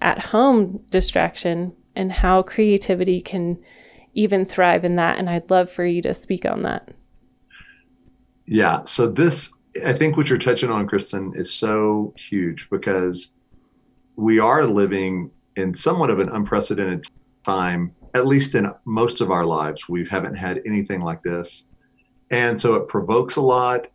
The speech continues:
Speaker 2: and it creates a lot of question and a lot of tension and a lot of unknown. And so that comes into play, I think, in ways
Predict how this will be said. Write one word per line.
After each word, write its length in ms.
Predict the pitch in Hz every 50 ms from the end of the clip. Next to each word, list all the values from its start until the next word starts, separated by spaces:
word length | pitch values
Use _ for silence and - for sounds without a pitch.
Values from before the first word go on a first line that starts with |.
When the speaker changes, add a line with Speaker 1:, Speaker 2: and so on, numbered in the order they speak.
| _
Speaker 2:
and 160 | 107 104 101 101
it 120 | 92 -
creates 380 | - - - 110 107 107 104 -
a 40 | 110
lot 160 | 110 92 90
of 120 | 92 -
question 720 | - - - - 113 107 - - - 123 117 117 113 113
and 180 | 113 - 101 98
a 40 | 95
lot 200 | 92 92 90 87
of 100 | - -
tension 680 | - - 110 104 101 - 113 107 104 104 104 101 101 - _ _ _ _ _ _ _ _ _ _ _ _ _ _ _ _
and 580 | 120 120 120 117 113 113 110 107 107 104 104 98 - -
a 80 | 110
lot 280 | 107 104 107 110 113 113
of 180 | 101 87 85 - _ -
unknown. 640 | 113 107 101 101 117 139 131 98 95 92 92 107 - -
And 260 | 107 104 104 101 -
so 560 | - 120 110 107 104 101 101 98 98 107 - _ _ _ _ - _ _ _ _ _ -
that 420 | 104 98 127 113 110 - - - -
comes 280 | - 151 156 151 139
into 180 | 160 147 123 107
play, 640 | - - - 120 120 127 123 110 98 92 90 90 - -
I 80 | 101 101
think, 300 | - - 117 113 107 113
in 160 | 98 101 98
ways 600 | 98 101 101 101 101 98 98 98 98 - -